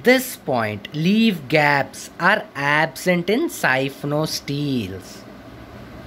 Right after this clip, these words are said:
Where it is present? It is present in solenosteals. Example, Osmunda and Schizoia. Second one, amphiploic siphonosteal.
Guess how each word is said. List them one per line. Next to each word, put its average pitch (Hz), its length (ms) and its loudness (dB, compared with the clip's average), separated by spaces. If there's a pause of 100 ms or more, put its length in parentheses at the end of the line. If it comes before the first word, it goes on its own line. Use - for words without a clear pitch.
(560)
Where 156 140 4
it 170 80 4
is 196 120 0
present? 220 380 4
It 160 120 -8
is 170 140 -2
present 170 580 0
in 311 200 2
solenosteals. 170 1500 2 (1080)
Example, 165 460 2
Osmunda 135 800 0
and 190 160 0
Schizoia. 117 760 -2 (2250)
Second 175 520 2
one, 87 140 -8 (1700)
amphiploic 220 800 4
siphonosteal. 160 800 0